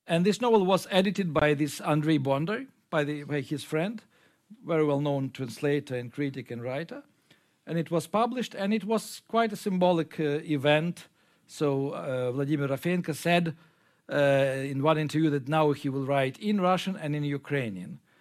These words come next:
Uh, during the events of the spring two thousand twenty-two, this year, uh,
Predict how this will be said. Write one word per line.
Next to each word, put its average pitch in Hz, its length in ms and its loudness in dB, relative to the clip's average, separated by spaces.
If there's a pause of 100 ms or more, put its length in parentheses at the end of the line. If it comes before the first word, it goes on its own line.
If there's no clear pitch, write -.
(400)
Uh, 139 300 6
during 233 400 4
the 196 180 4
events 180 480 4
of 151 260 0
the 147 100 0
spring 175 480 2
two 160 180 -2
thousand 143 500 2
twenty-two, 143 580 -2
this 143 300 -2
year, 185 260 -4 (920)
uh, 139 540 2